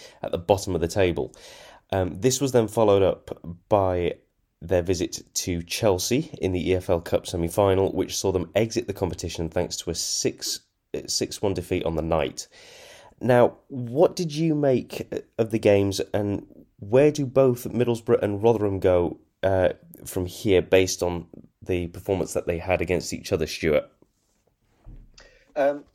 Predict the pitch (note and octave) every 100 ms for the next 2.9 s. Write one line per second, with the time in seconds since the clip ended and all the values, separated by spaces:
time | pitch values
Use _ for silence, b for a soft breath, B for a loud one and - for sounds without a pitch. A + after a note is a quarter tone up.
0 | - C#3+ F#3+ F3+ D#3+ E3+ - C3+ B2+ B2
1 | A#2+ A#2+ A#2 - A2 B2 A#2 A#2 G#2+ G2
2 | F#2+ - G2+ G2+ G2+ G#2+ G#2+ G2